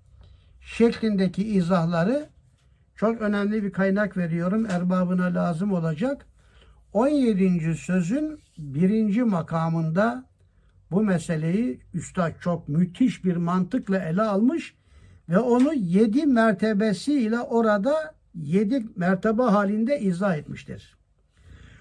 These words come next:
Orada bir açılım daha kazandırıyor. Bir ayette Cenab-ı Hak "Ve rahmeti vesiat külle şeyin" buyuruyor. "Benim rahmetim her şeyden daha geniştir."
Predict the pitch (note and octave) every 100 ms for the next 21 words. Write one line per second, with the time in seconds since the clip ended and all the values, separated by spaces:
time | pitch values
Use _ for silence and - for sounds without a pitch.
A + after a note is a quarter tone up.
0 | _ _ C4+ F#4 D4 B3 C#4 D#4+ A#3 F#3
1 | A#3 A#3 A3 G#3 A#3 G3 E3+ E3+ D3+ D#3+
2 | C4+ - _ _ A3+ F4 D#4+ C#4 B3 A#3+
3 | A#3 C#4+ C#4+ F#3 B3 C4 F#3+ A#3+ B3+ G#3
4 | A3+ C#4 G#3+ A3+ A3 G#3+ A#3+ C#4 C#4 C#4
5 | C#4 C#4 C#4 G3 A3 A3 C4 G#3 F#3+ -
6 | A#3+ A3+ G3 D#3+ - G#3 A3 G3+ G#3 A3
7 | G3 E3 D3+ C#3+ C#3 B2+ - - _ _
8 | _ _ _ _ _ _ _ _ _ C#3
9 | G3+ C#4+ D4 B3+ A#3 G#3 A3+ G#3 C#4+ C#4
10 | E3 G#3+ E4 E4 D#4 C4+ B3+ F#3+ - B3
11 | A#3 G#3+ C4+ D#4+ D4+ A3+ A#3 A3 C4+ A3
12 | G#3+ A#3 B3+ A3+ - F3+ A#2+ -